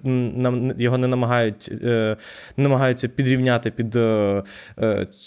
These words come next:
не знаю, як з другим сезоном, я ще н-, я тільки його почав, я не знаю, як там далі. Але перший сезон не намагався, е, вийти на якийсь цей масштабний, е, це, як називається, на якийсь масштабний рівень. Там з умовним таємним вторгненням зрозуміло було, що,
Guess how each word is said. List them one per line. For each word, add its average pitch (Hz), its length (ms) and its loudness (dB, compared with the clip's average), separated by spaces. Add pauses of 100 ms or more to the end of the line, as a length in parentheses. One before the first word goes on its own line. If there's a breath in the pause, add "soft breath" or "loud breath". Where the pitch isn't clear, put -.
не 123 180 -2
знаю, 117 180 2
як 104 140 -4
з 113 120 -2
другим 123 240 0
сезоном, 127 380 0
я 110 60 -2
ще - 120 -4
н-, 107 440 -6
я 110 120 -2
тільки 117 240 -4
його 110 160 0
почав, 104 460 0
я 110 80 -2
не 110 80 -2
знаю, 104 220 -4
як 104 100 -6
там 110 160 -8
далі. 101 280 -4
Але 123 260 2
перший - 480 -2
сезон 120 340 -2
не 120 80 -2
намагався, 120 680 0 (420 loud breath)
е, 107 480 2
вийти 131 520 0
на 117 100 0
якийсь 113 300 -4
цей 117 120 0
масштабний, 107 540 -2 (180)
е, 107 400 -2 (140)
це, - 180 -10
як 98 100 -10
називається, - 340 -16 (540 loud breath)
на 120 260 2
якийсь 117 260 -2
масштабний 123 420 -2
рівень. 98 240 -2
Там 117 220 0
з 110 120 -6
умовним 156 480 0
таємним 156 420 0
вторгненням 143 680 0
зрозуміло 131 500 -2
було, 117 260 -2
що, 104 560 0